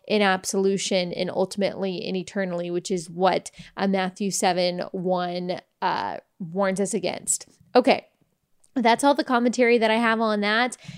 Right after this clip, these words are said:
There were a few suggestions that I got from other people who said, I think there's one verse, I don't even know what the reference is for it. Uh,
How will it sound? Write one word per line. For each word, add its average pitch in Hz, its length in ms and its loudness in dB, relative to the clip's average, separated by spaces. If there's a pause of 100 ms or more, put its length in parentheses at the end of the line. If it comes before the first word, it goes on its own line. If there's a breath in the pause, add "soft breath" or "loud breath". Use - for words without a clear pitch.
(120)
There 233 600 8
were 226 220 2
a 226 60 4
few 226 240 -2
suggestions 208 640 0
that 214 100 0
I 214 80 0
got 196 180 0
from 214 160 -2
other 196 300 -2
people 196 500 -2 (420 loud breath)
who 220 100 2
said, 208 320 2
I 202 100 2
think 233 280 -2
there's 226 280 4
one 220 320 0
verse, 208 220 0
I 240 80 2
don't 330 180 0
even 285 200 0
know 208 120 2
what 226 160 2
the 180 80 -2
reference 196 400 -2
is 190 160 -4
for 196 320 -4
it. 185 300 -2 (480 soft breath)
Uh, 180 320 4